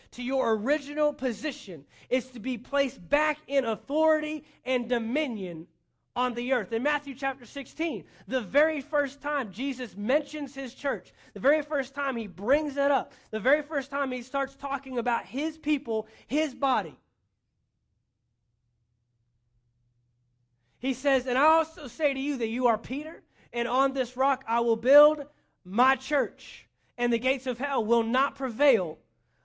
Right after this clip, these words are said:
against it." And then he goes right in to restoring man back to his original authority. "And I will give you the keys of the kingdom of heaven. Whatever you bind on earth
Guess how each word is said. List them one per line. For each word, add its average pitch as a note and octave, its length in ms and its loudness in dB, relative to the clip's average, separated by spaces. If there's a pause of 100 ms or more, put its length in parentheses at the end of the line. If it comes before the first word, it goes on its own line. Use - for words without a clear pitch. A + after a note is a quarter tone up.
against C#4 480 0
it." E3+ 120 -10 (200)
And B3+ 100 2
then C#4 80 6
he C#4 80 0
goes C4 280 0
right E4 380 0
in A#3+ 380 -2 (840)
to D4 140 -2
restoring C#4 920 -2
man G#3+ 420 -2 (380)
back C#4 260 2
to B3 100 -4
his A#3 200 0
original A3+ 420 0
authority. G#3+ 480 -2 (280)
"And C4+ 180 4
I C#4+ 200 6
will C#4 180 0
give C#4+ 360 -2
you G#3+ 200 -4
the A3 160 -6
keys B3+ 800 -2 (200)
of C4 180 2
the B3+ 100 -4
kingdom G#3+ 320 -4
of A3+ 140 -2
heaven. G#3+ 360 -6 (160)
Whatever C4 380 4
you B3 220 -4
bind C4 420 2
on B3+ 160 0
earth D#4 260 2